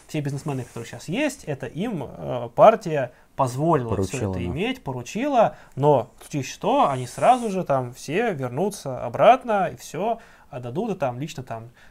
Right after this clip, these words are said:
Speaker 1: Джек Ма там отдаст ключи от Алиэкспресса там, э, в руки китайского народа и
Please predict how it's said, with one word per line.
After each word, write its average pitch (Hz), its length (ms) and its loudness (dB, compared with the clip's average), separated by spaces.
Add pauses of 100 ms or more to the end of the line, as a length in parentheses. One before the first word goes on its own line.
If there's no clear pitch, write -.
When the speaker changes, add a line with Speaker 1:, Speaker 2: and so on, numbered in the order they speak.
(140)
Speaker 1:
Джек 120 280 -10
Ма 202 300 4
там 120 220 -10
отдаст 139 420 0
ключи 131 280 -6
от 156 140 -2
Алиэкспресса 135 920 -6
там, 113 160 -6 (500)
э, 127 120 -10
в 117 140 -10
руки 131 520 -4
китайского 131 500 -4
народа 165 440 -2
и 147 300 -4